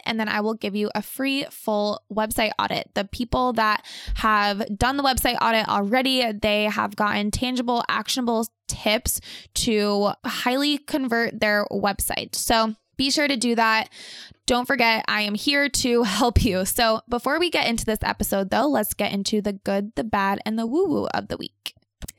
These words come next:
The good this week is that I got to go home. So the perks of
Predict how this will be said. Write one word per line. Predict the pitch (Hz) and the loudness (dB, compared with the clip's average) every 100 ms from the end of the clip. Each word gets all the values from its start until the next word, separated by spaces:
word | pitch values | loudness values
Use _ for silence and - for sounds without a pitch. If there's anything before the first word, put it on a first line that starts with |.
| _ _ - | _ _ -8
The | 226 233 233 - 226 | -2 0 0 -2 -4
good | 311 392 - | -2 -2 0
this | 415 - | -2 0
week | 285 285 277 - | 0 0 0 0
is | 240 220 | 0 2
that | 220 214 208 - | 2 2 2 0
I | 269 | 0
got | 330 320 - | 2 0 0
to | - - 214 208 208 202 - 226 | -2 0 2 2 2 2 -2 -6
go | 220 226 | -2 -2
home. | - 453 220 202 254 | 0 0 0 -4 -6
So | - 226 220 220 - | -2 2 2 0 0
the | |
perks | 233 - 359 - - - | 0 0 0 -4 -6 -2
of | 254 254 254 254 233 | 0 2 2 0 -2